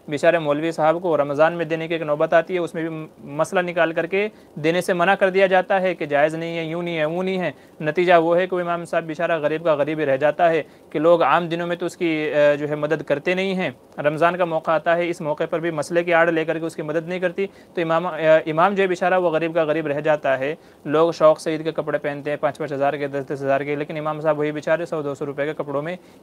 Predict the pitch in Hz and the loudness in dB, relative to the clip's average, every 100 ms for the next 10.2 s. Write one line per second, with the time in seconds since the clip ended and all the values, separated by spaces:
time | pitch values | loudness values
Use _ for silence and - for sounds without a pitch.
0 | - 143 131 107 107 107 110 - 151 160 | -6 -4 -2 -6 -6 -12 -12 -10 -10 -4
1 | 170 156 147 160 160 - - - 147 143 | -2 -2 2 2 2 -2 -20 -4 0 4
2 | 143 143 147 - 175 156 143 160 156 175 | 4 2 0 -2 -4 0 2 4 6 6
3 | 175 151 165 151 156 156 160 147 151 147 | 2 -6 -6 -4 -2 -4 -6 -6 -4 -4
4 | 143 135 127 143 151 170 165 147 147 143 | -8 -8 -4 -2 -2 -6 -10 -10 -8 -4
5 | 135 156 165 147 139 131 131 131 135 175 | 0 0 -2 -4 -4 -4 0 2 2 2
6 | 185 - - - - - - - - - | -2 -14 -20 -20 -20 -20 -20 -20 -20 -20
7 | - - 139 139 156 151 156 165 180 170 | -20 -4 0 2 6 8 8 6 2 -2
8 | 180 180 175 175 180 170 151 170 160 185 | 0 2 2 2 0 -4 -2 -4 -2 -4
9 | 175 175 170 165 175 165 180 160 160 170 | -4 -2 0 0 -2 -4 -2 0 0 0
10 | 190 220 | -2 -4